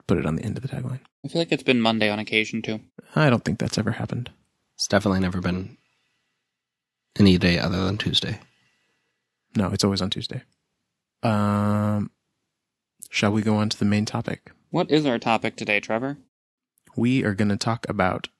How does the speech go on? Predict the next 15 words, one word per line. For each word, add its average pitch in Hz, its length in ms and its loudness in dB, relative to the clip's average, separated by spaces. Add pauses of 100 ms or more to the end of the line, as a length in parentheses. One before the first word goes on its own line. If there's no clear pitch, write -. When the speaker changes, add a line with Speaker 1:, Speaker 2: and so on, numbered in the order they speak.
(160)
Speaker 1:
the - 60 -8
trailer 95 720 0 (360)
teasers - 640 -2 (560)
that - 100 -6
came 98 240 0
out 90 220 0
for 90 600 0
Thor 110 540 0
Ragnarok 95 920 -2 (160)
and 98 240 -2
Star 104 360 0
Wars 95 360 -4
The 90 160 -2
Last - 400 -4
Jedi, 65 400 -4